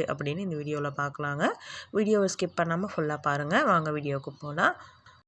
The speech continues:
இந்த வருஷத்துல சந்திர கிரகணம் வந்து மார்ச் இருபத்தஞ்சாம் தேதி நமக்கு முடிஞ்சதுங்க. அதை தொடர்ந்து ஒரு பதினாலு நாள்ல நமக்கு சூரிய கிரகணமும் நமக்கு வருது. இந்த வருஷத்துல முதல் சூரிய கிரகணம் வந்து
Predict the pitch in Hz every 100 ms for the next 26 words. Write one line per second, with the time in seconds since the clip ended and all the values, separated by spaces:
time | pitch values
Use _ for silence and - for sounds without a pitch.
0 | _ _ _ _ _ _ - 196 208 202
1 | 196 208 208 240 - 190 185 196 196 185
2 | 180 175 170 214 220 170 185 180 170 170
3 | 165 170 165 156 156 156 190 190 160 160
4 | 156 156 156 151 151 180 - - - -
5 | - 170 170 170 185 233 220 170 165 170
6 | 180 175 165 160 160 233 262 175 165 175
7 | 165 165 160 151 151 151 196 170 143 143
8 | 143 147 190 311 _ _ _ - 208 202
9 | 196 180 208 196 180 214 320 190 185 220
10 | 226 - 180 175 165 165 160 156 156 151